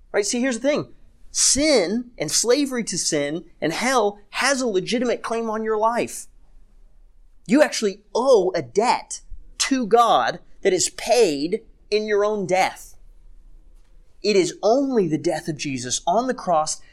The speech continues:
that can possibly pay that debt and buy you back. There is nothing else. And there's only one cre-, correct reaction to all this. He says, "Let the one who boasts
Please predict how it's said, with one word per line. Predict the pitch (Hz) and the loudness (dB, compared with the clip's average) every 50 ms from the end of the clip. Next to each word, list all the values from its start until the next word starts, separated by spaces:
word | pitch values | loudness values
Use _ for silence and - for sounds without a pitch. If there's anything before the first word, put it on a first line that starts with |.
| - - | -6 -2
that | - 180 185 | -2 -2 0
can | - 190 160 - | -2 -4 -4 -4
possibly | - - 220 214 220 220 214 - 226 190 208 196 | -6 -2 0 0 0 0 -2 -4 -2 -2 -2 -4
pay | 185 - 190 196 202 | -4 -6 -6 -6 -4
that | 190 190 170 139 135 | -2 -2 -4 -2 -2
debt | 180 214 214 156 113 - - - - - | -2 0 0 0 -2 -4 -10 -20 -12 -6
and | - 151 151 139 117 | -4 -4 -4 -2 -2
buy | - 165 170 175 208 | 0 0 2 2 2
you | 185 156 180 185 180 | 0 -2 -4 -8 -4
back. | 151 190 196 214 208 170 - - - - - - - - - - - - - - - - - - - - - - - | -2 0 0 0 -2 -4 -8 -14 -20 -20 -20 -20 -20 -20 -20 -20 -20 -20 -20 -20 -20 -20 -20 -20 -20 -20 -20 -10 -4
There | 160 180 202 208 | 2 2 2 2
is | - - 233 262 269 254 208 180 185 | 2 0 -2 -2 0 0 -2 0 0
nothing | 196 226 226 208 - - 214 202 190 | 2 0 0 0 0 -2 0 0 0
else. | 185 196 190 147 127 - - - - - - - _ _ - _ _ _ - - - - - - - _ - - - _ _ - - - - _ - - _ - - - - - - - - - - - - - - - - - - - | 0 2 2 0 0 -2 -2 -4 -4 -4 -8 -14 _ _ -20 _ _ _ -20 -20 -20 -20 -20 -20 -20 _ -20 -20 -20 _ _ -20 -20 -20 -20 _ -20 -20 _ -20 -20 -20 -20 -20 -20 -20 -20 -20 -20 -20 -20 -20 -20 -20 -20 -20 -10 -6
And | 147 | -4
there's | 156 147 160 | -2 0 2
only | 214 254 262 233 | 2 2 2 0
one | 196 202 208 220 214 | 0 0 0 0 -2
cre-, | 202 - - 202 196 196 190 196 - | -4 -4 -4 -2 -2 -2 -2 -4 -6
correct | - - 180 151 156 180 190 202 202 - | -4 -2 -2 0 2 2 2 0 -2 -4
reaction | - 156 151 160 160 165 170 - - 156 143 139 | -6 -2 0 2 2 0 0 -2 -6 -8 -6 -2
to | 143 | -2
all | 123 117 117 120 120 | 0 0 0 -2 -4
this. | 120 123 123 120 - - - - - - - - - - | -6 -8 -8 -8 -8 -10 -12 -18 -20 -20 -20 -20 -12 -6
He | - 208 220 | -2 0 2
says, | - - 233 220 202 185 170 170 - - | 2 4 4 4 4 2 0 -2 -6 -2
"Let | - 160 170 165 | 0 0 0 0
the | - | 0
one | 156 160 180 214 | 0 0 0 0
who | 220 240 233 | 0 -2 -4
boasts | 185 - 202 170 160 156 147 - - - - | 0 2 4 4 4 2 0 -2 -6 -6 -8